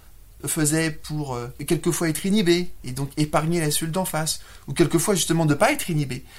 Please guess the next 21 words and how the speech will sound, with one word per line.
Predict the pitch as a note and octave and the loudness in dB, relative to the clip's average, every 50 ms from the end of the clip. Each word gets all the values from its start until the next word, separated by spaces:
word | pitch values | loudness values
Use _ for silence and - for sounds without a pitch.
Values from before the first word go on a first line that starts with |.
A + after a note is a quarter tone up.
| - - - | -20 -12 -6
et | C3+ C#3 | -2 -2
avoir | C#3 D3 E3+ D3 - | 0 2 0 0 0
plus | - F3+ D#3+ | -2 -2 -2
de | D3 D#3 | 0 0
propension | C#3+ - - G3 A3 - A3 G3+ - - E3+ E3 | -2 0 2 2 4 4 4 4 4 4 2 2
à | E3 C#3+ | 0 0
tuer | - - C#3+ | -2 -4 -4
la | C3+ | -2
cellule | C3+ - - C#3 C3+ | -2 -4 -4 -6 -8
d'en | C3+ B2+ | -8 -6
face. | C3 - D3+ E3+ A3 - - - - - - - - - | -6 -6 -6 -6 -6 -8 -10 -12 -16 -18 -16 -16 -14 -6
Et | - C3+ | -2 -2
la | D3 | 0
connaissance | D3 - G#3 G3 G3 F#3+ - G#3 G#3 F3+ | 0 2 2 2 4 4 4 2 2 0
de | E3+ | 0
ce | D#3+ - - | -2 -2 -2
mécanisme | D#3+ D#3 - C#3+ D3+ F#3+ A#3 A3+ - F#3 | -4 -2 -2 0 0 0 0 0 0 0
nous | E3+ D3+ D#3 | 0 0 0
a, | D#3 D3+ D3 D3 - - - - - - - - | 0 0 0 -2 -6 -12 -16 -18 -20 -18 -12 -10
euh, | G#2+ - - C3 | -8 -6 -6 -6
poussé | C3 - - D#3 D3 - - G3 G#3+ A3 | -6 -4 -2 0 2 2 2 2 0 -2